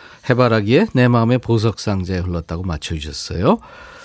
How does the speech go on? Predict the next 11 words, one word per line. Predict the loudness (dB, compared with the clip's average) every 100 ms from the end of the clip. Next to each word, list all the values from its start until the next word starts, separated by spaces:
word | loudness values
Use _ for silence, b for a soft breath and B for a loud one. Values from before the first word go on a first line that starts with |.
| B B B 0
보물소리를 | 4 6 4 4 2 2 4 2
들어야 | 2 4 6 4 4 2
하루가 | 0 0 2 2
기분이 | 0 -2 0 0
좋은 | 0 -2
것 | 0
같습니다. | -2 -2 -4 -6 -2 -2
안 | 0 0
들으면 | 0 0
섭하죠 | -2 -6 -4 -4 -2 -2 -2 -4 -6
하셨어요. | -6 -8 -8 -6 -4 -2